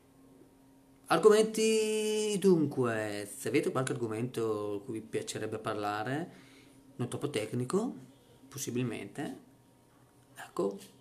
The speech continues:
però anche, diciamo, un po' lo-, ludico, eccetera, ecco. Forse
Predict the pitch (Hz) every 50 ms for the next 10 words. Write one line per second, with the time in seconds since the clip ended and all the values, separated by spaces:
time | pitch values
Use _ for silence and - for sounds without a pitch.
0 | - - - - - - - - 151 120 101 101 98 95 95 95 92 95 - 107
1 | 101 - 101 101 98 95 - 101 98 98 101 101 101 - - - - - - -
2 | _ _ _ _ _ - 110 107 104 107 117 113 113 - 113 104 101 95 98 -
3 | 104 98 - - - 98 92 92 90 - 98 - - - - - - - - -
4 | - _ _ _ _ _ _ _ - - - - - - - - 151 156 165 160
5 | - - 170 160 156 151 147 147 143 143 143 139 -